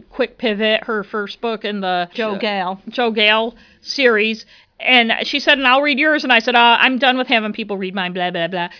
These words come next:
Speaker 1: But of course, I, she convinced me because she's a very nice person, but also persuasive. And she gave me a lot of good advice, and I realized the book wasn't done.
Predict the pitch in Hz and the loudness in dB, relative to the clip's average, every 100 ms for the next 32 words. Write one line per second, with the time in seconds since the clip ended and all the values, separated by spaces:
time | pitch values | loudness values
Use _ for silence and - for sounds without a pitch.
0 | - 240 247 - 269 247 - 226 208 - | -10 -4 0 4 6 4 2 2 2 0
1 | - 214 220 220 226 208 226 214 220 214 | -8 -8 -2 -2 -2 -4 -6 -6 -6 -4
2 | 226 202 208 202 208 208 202 - 214 202 | -6 -6 -4 -4 -2 -4 -6 -6 -6 -6
3 | 208 196 190 233 - 240 - 202 185 202 | -2 -2 -2 -4 -6 -6 -2 -2 -2 -8
4 | - - - _ - 247 233 226 202 240 | -10 -20 -20 _ 4 6 6 4 -4 0
5 | 240 226 202 202 214 214 202 185 175 175 | 2 2 2 2 2 0 -2 0 0 0
6 | 196 180 185 180 156 175 202 214 202 196 | -4 -4 -4 -2 -4 -6 -10 -10 -6 -6
7 | 185 156 - 170 160 | -6 -8 -6 -6 -6